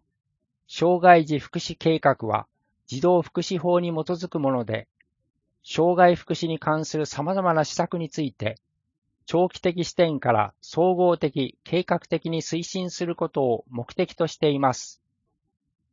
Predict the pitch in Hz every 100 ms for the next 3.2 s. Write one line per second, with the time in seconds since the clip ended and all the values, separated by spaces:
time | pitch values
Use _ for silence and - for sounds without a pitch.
0 | _ 170 170 170 151 - - 131 - 117
1 | - _ _ _ _ _ _ _ _ -
2 | 143 165 175 170 156 - 165 180 - 170
3 | - 110